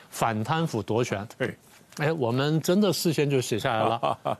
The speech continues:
Speaker 2: <laughs>
Speaker 1: 我们就在这个二零一七年，他刚刚上台两个礼拜，
Speaker 2: 对。
Speaker 1: 我们就说他会反贪腐夺权。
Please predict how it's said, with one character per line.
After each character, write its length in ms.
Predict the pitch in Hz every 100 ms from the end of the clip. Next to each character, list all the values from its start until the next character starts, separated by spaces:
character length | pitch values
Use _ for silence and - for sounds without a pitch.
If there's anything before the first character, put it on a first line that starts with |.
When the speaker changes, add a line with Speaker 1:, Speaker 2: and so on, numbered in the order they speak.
| -
Speaker 2:
<laughs> 300 | - - -
Speaker 1:
我 120 | 131
们 140 | 151
就 160 | 170 175
在 160 | 160 147
这 160 | 156
个 220 | 139 131 147 -
二 180 | 175
零 360 | 151 147 147 170
一 240 | 190 170 170
七 360 | - - - 190
年， 160 | 131
他 140 | 120 143
刚 160 | 156
刚 100 | 175
上 220 | 170 196
台 160 | 147 127
两 180 | 127 98
个 80 | 160
礼 80 |
拜， 160 | 110 117
Speaker 2:
对。 280 | 110 87 76 -
Speaker 1:
我 80 | 120
们 100 | 139
就 60 |
说 260 | 135 139 139 - -
他 140 | - 131
会 80 |
反 220 | 135 113 101
贪 180 | 127
腐 80 | 110
夺 180 | 98 101
权。 240 | 104 98